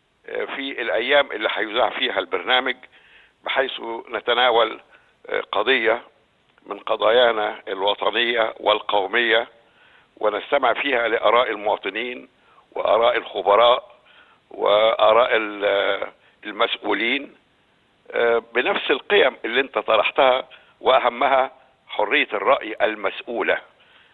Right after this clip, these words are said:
كما قلت في كلامك. حرية الرأي المسؤولة التي تحترم الرأي الآخر وتستمع إليه، لأننا في النهاية كلنا وطنيين ونحب بلدنا،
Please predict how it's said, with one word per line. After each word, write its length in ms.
كما 220
قلت 440
في 140
كلامك. 580
حرية 360
الرأي 300
المسؤولة 540
التي 420
تحترم 440
الرأي 260
الآخر 420
وتستمع 600
إليه، 380
لأننا 360
في 80
النهاية 240
كلنا 320
وطنيين 440
ونحب 320
بلدنا، 500